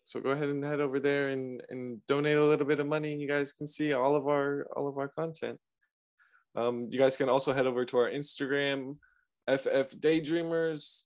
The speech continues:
Ryan's putting out a lot of content on there, a lot of good stuff, gonna help you win some leagues, at F F Daydreamers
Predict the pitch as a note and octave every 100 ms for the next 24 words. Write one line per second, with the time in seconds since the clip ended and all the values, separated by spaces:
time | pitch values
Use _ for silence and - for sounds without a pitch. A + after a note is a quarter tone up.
0 | _ - A#2+ A#2+ A#2+ B2+ A#2+ A#2 A#2 A#2+
1 | A2+ A#2 C3 B2 A#2+ B2 A#2 A2+ A2+ B2
2 | B2 A#2+ A2 A2 A2 - A#2+ - - A#2+
3 | - A#2 A2+ C3 A#2+ - A#2+ A2 A2+ A#2+
4 | B2 B2 A#2 A2 B2+ B2+ B2 A#2 - -
5 | _ - A#2+ G2+ B2 B2 A#2+ A#2 A#2 A#2
6 | A2+ A2+ A2